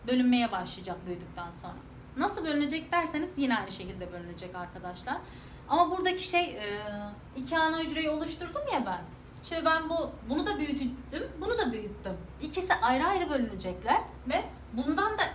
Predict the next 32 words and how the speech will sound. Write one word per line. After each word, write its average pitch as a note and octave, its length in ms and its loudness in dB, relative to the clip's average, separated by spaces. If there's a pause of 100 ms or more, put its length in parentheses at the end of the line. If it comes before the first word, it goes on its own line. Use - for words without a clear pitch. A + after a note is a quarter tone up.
iki B3 200 0
enli C#4 320 6
iki B3+ 400 2
hücre A#3 220 2
oluşacak. G#3+ 460 -4 (100)
Bundan G#4+ 400 4
da G3 120 -2 (300)
nasıl F#4+ 240 4
anlarız F4+ 360 4
derseniz F#4+ 500 2 (500)
şöyle G4+ 300 2
anlarsınız A#3 600 2
çocuklar. A#3 440 -2 (280)
Şimdi D#4 160 -4
iki C#4+ 240 0
hücre F4+ 220 4
oluşturdum. D#4 720 0 (360)
Yani A#3 440 4 (460)
iki C#4 260 -2
üzeri E4 260 4
n D#4+ 300 2 (120)
formülümüz D4 640 2
var F#3 240 0
bizim. F#3+ 380 -6
Oluşan B3 280 2
yeni A3+ 240 4
hücrenin F#3+ 480 -4
iki B3 220 -4
üzeri A3+ 200 -2
n C#4 220 0
formülümüz E4 640 0
var. E4+ 160 2